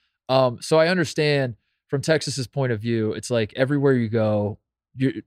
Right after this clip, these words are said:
everybody hates you, even when they're not even, you're not even playing them. Like, you know, the, the Oklahoma will do horns down when you're playing Nebraska. How does that make any sense? So I get that. But at the same time, uh, for Chris Beard to go to, like,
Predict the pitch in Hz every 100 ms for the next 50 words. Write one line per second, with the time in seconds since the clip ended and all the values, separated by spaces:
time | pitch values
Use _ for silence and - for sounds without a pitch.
0 | - 139 147 143 123 123 120 - 117 131
1 | 151 165 156 143 120 131 131 135 135 123
2 | 113 107 - 143 160 170 127 - 180 175
3 | 127 107 101 107 101 104 - - 131 104
4 | - 139 107 104 - 135 135 127 135 170
5 | 170 165 165 156 135 127 131 143 135 113
6 | 139 139 131 123 127 120 143 127 117 139
7 | 143 - 110 127 131 131 127 104 113 98
8 | 110 98 - _ _ _ _ _ - 185
9 | 160 202 160 117 110 - _ _ 156 160
10 | - 180 151 156 139 127 113 107 131 123
11 | - 147 185 165 - 135 131 120 107 _
12 | - 117 135 127 127 - 123 113 104